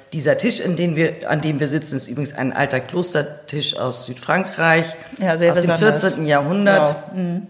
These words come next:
Speaker 1: So dicke Eiche gibt es
Speaker 2: Mhm.
Speaker 1: gar nicht mehr zu
Speaker 2: Mhm.
Speaker 1: kaufen. Ähm, ich, äh,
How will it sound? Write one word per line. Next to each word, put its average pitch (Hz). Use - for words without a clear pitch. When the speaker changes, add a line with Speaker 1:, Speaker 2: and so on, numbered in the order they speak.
Speaker 1:
So 151
dicke 143
Eiche 139
gibt -
es 165
Speaker 2:
Mhm. 170
Speaker 1:
gar 156
nicht -
mehr 185
zu 165
Speaker 2:
Mhm. 175
Speaker 1:
kaufen. 165
Ähm, 156
ich, 135
äh, 151